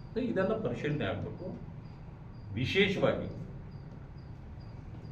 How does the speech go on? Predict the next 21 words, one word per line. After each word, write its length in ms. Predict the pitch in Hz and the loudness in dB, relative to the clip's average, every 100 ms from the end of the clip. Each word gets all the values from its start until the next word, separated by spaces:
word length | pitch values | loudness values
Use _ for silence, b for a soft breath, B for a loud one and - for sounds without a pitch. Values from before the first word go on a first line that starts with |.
| - - - - | -10 -10 -10 2
ರಾಜ್ಯದ 380 | 110 160 180 214 | 10 10 12 12
ಅನೇಕ 420 | 196 131 165 190 | 12 10 12 10
ಕಡೆ, 420 | 190 170 165 147 143 | 10 10 10 10 10
ಕಡೆಗಳಲ್ಲಿ 640 | 143 151 151 151 220 220 | 10 12 10 10 8 6
ವಕಫ್ 560 | - 220 196 190 185 | 0 4 8 8 8
ಬೋರ್ಡ್‌ಗೂ 460 | 156 156 151 170 180 | 8 8 8 8 6
ಕೂಡ 160 | 160 143 | 6 8
ಈ 340 | - 131 127 | 8 6 8
ಪರಿಸ್ಥಿತಿ 420 | 120 120 - - | 6 6 2 0
ಬಂದಿದೆ. 800 | 113 123 135 113 107 - - - - - - - - - 104 | 6 8 10 10 8 6 2 -4 -8 -10 -12 -12 -12 -4 4
ಅದರ 200 | 131 156 | 10 10
ಹೋರಾಟ 460 | 127 135 180 165 | 10 10 12 12
ಇವತ್ತು 420 | 185 147 131 - 160 | 12 10 8 6 8
ರಾಜ್ಯಾದ್ಯಂತ 680 | 113 117 175 107 110 110 175 | 8 12 12 12 4 6 4
ಭಾರತೀಯ 480 | 185 101 95 147 143 | 4 4 2 0 2
ಜನತಾ 340 | 117 107 107 | 2 2 2
ಪಕ್ಷ 280 | - - - - | 0 -2 -2 -2
ಮಾಡ್ತಾ 280 | - - 190 | -2 4 8
ಇದೆ, 260 | 143 95 127 180 - - - - | 10 8 2 0 -4 -8 -8 -6
ಮುಖಂಡರುಗಳೆಲ್ಲರೂ 680 | - 127 120 104 110 98 107 | 0 4 4 4 4 2 2
ಕೂಡ. 220 | 104 | 0